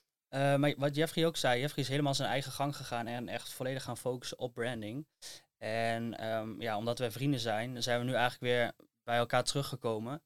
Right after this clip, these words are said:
om elkaar daarin te versterken. Eh, dus het dropship gedeelte en het branding gedeelte zijn we eigenlijk elkaar, eh, ja, gaan samenwerken met elkaar.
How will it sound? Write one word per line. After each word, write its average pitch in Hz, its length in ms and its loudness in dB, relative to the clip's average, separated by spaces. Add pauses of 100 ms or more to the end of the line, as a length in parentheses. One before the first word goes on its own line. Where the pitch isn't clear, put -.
om 117 140 -4
elkaar 117 260 2
daarin 110 220 0
te 107 100 -10
versterken. - 600 -2 (580)
Eh, 104 360 -2
dus 110 180 -4
het 117 100 -6
dropship 127 340 -2
gedeelte 117 340 -2
en 117 120 -2
het 110 100 -4
branding 117 320 -2
gedeelte 113 300 -2
zijn 113 120 -2
we 110 60 -2
eigenlijk 110 300 -4
elkaar, 107 480 -4 (440)
eh, 104 380 -4 (380)
ja, 117 180 -4
gaan - 160 -8
samenwerken 139 500 2
met 127 120 -4
elkaar. 127 360 -4